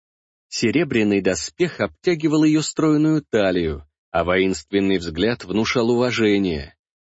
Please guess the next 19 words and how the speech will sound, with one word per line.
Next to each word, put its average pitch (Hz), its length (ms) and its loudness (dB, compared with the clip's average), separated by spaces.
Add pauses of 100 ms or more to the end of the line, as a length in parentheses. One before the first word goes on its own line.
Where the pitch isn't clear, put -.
(100)
Она 156 220 0
не 190 140 2
была 180 400 2
тем, 131 420 -2
к 78 100 -20
кому 107 280 0
можно 107 360 2
просто 107 400 -2
подойти 98 520 0
и 185 60 -4
сказать 160 420 -2 (100)
"привет". 104 420 0 (540)
Она 98 380 -2
была 95 260 0
тем, 87 420 -4 (260)
с - 120 -16
кем 104 300 0
нужно 165 280 0
держать 156 380 -2